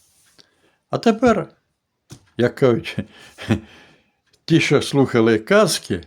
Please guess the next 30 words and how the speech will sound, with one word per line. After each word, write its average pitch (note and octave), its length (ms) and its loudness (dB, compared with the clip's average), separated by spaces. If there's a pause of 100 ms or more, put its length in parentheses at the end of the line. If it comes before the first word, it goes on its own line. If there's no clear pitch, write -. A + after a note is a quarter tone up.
с-, - 220 -10
вже C#3+ 420 2
розповідають B2 760 0
байки. E2+ 800 -2
Ну B2 220 -2
от, G#2 180 -6
наприклад, G2 640 -6
дід F#2+ 400 -4 (380)
вже D#3 240 2
вам A#2 280 0
розповідає, G#2+ 760 0
я F2 280 -2 (360)
раніше A#2 480 0
слухав A2 460 -4
казки, E3 480 0
а E2+ 60 -2
тепер B2+ 340 0
розповідаю A2 640 2
байки. D#2+ 580 -4 (1080)
То, G2+ 140 -2
що G2+ 160 -2
казки A#2+ 420 0
ви G#2+ 100 4
не G#2+ 100 2
повірите, E3 680 2
а - 60 -6
байка — F3 440 -2
це A#2+ 200 -2
таке D3 340 -2
діло. F2+ 460 -4